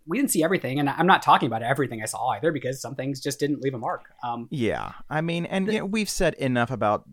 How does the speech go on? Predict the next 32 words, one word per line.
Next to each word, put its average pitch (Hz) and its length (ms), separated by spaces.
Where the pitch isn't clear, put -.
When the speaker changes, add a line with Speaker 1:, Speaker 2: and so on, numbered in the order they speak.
Speaker 2:
how 98 260
Halloween 117 680
ends 104 760
and 95 180
Speaker 1:
I've 196 120
said - 180
enough. 101 180
Speaker 2:
stuff - 320
like 101 160
that, 95 300
so 98 320
you 123 80
don't - 60
need 98 120
to 98 60
go 98 160
there. 95 300
Speaker 1:
Uh, - 220
Halloween 220 360
Ends. 196 480
I, 160 140
I, - 100
like 190 160
I 202 40
said, 185 180
Terrifier 175 440
two 151 260
didn't 139 400
really 139 220
do 131 120
that 143 100
much 131 200